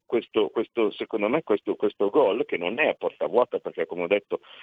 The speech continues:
niente è semplice, eh, m-, ma che potrebbe essere decisivo. Quindi, ehm, Albertini,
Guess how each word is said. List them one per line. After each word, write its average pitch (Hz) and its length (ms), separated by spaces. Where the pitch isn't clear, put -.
niente 107 480
è 104 220
semplice, 95 720
eh, 101 360
m-, 123 200
ma 127 180
che - 180
potrebbe - 460
essere - 400
decisivo. 80 800
Quindi, 98 640
ehm, 110 1080
Albertini, 113 840